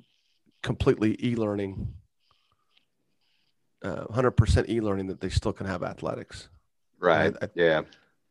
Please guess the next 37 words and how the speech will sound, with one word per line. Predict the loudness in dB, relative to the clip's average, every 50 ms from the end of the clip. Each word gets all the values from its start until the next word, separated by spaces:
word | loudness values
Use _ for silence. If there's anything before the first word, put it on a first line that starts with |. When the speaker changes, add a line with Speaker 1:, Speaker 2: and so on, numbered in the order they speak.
| _ _ _ _ _ _ _ _ _ _ _ _ _
Speaker 1:
and | 0 0
I | 2
think | 4 4 2 2
that's | 2 0 2 2
pretty | 2 2 0 -2
smart. | 0 0 0 2 2 0 0
Unless | 0 2 2 2 2
they | 0 -2
start | -2 -2 -2 -4 -4
shutting | -4 -4 -4 -4 -2
everything | -4 -6 -6 -8 -10 -10 -12
down, | -12 -12 -10 -10 -10 -10
then | -10 -10 -10
we'll, | -10 -10 -10 -10 -14 -16 -16 -12 -8
and | -8 -6 -6
that's | -6 -6 -8 -10
a | -12
different | -10 -12 -12 -12 -12 -10
tact. | -10 -10 -10 -10 -12 -12
But, | -10 -10 -10 -10 _ _ _ _ _ _ _ _ -20 -20 _ _ _ _ _ _ _ _ -20 -20 -20 -20 -20 -20 -20 -20 -20 -20 -20 -20 -20 -20 -20 -20 -20 -20 _ _ _ _ _ 6
well, | 8 10 10 10 8 6
I | 4 4 4
think | 6 6 6 6 8
that's | 8 8 8 8 8
it. | 8 8 8 8 6
Uh, | 8 8 10 10 10 10 10 10 10
any, | 8 8 6 6 4 2 2
any | 2 2 4
stray | 2 2 6 6 8 8
players | 8 8 8 8 8 8 6
we | 6
missed | 8 8 6 6 6 2 -2 -6 -4
before | -2 -2 -2 2 4 4 6
we | 6 4
close | 4 4 4 4 4 4 4
it | 2
down? | 2 4 4 4 2 0 -2 -2 0 0 0 -2 -2